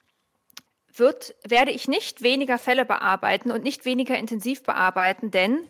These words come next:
um noch mal das schöne Wort Lebenssachverhalt zu bringen, das ist ja länger nicht gefallen, wir als Aufsichtsbehörden haben die Fälle ja jetzt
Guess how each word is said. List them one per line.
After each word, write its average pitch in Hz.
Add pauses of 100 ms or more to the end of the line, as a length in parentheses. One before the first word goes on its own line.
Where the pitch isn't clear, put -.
(100)
um 220
noch 214
mal 202
das 208
schöne 220
Wort 196
Lebenssachverhalt 180
zu 190
bringen, 175 (480)
das -
ist 214
ja 208
länger 208
nicht 208
gefallen, 214 (920)
wir 220
als 247
Aufsichtsbehörden 254
haben 240
die 254
Fälle 269
ja 247
jetzt 240